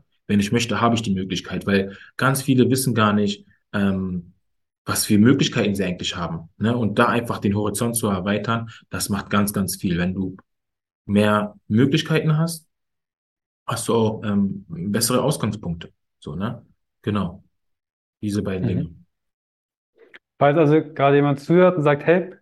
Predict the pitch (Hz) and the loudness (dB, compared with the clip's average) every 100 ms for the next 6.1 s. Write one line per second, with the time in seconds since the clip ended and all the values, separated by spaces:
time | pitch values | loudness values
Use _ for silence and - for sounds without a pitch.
0 | _ - 139 143 175 139 156 151 147 147 | _ 0 4 6 6 6 6 6 4 0
1 | - - 180 - 139 135 135 147 131 127 | -6 0 0 0 -2 0 0 0 2 2
2 | 120 135 - 123 - 123 120 117 117 _ | 2 2 0 -2 0 2 2 0 -4 _
3 | _ - 185 180 160 165 139 131 127 123 | _ 2 2 4 0 4 6 6 6 2
4 | - - 170 175 156 151 - 147 143 135 | -8 0 4 6 6 4 0 2 4 6
5 | 127 127 151 135 147 143 131 127 123 117 | 4 2 4 6 6 4 2 2 0 -2
6 | 117 | -8